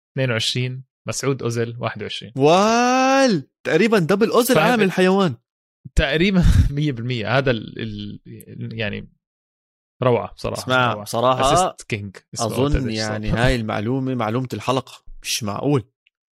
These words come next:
Speaker 2: سبعة وثلاثين، يخرب بيت يهو.
Speaker 1: سبعة وثلاثين. أنا بصراحة حبيت أفاجئك بالبودكاست لأنه ما ح-، يعني م-، م-،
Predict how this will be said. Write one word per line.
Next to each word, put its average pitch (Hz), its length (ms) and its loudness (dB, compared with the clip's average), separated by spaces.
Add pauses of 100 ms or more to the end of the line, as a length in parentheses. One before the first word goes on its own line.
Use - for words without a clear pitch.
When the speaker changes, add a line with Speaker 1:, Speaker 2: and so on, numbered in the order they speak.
(800)
Speaker 2:
سبعة 175 240 -6
وثلاثين، 151 680 -4 (120)
يخرب 123 440 -8
بيت 113 120 -6
يهو. 131 100 4
Speaker 1:
سبعة 127 120 4
وثلاثين. 110 560 0
أنا 151 200 2
بصراحة 190 380 2
حبيت 180 320 2
أفاجئك 165 440 0
بالبودكاست 139 500 -2
لأنه 139 160 0
ما 214 160 2
ح-، 180 200 -2
يعني 135 340 -4 (320)
م-، 175 40 -8 (240)
م-، 175 140 -6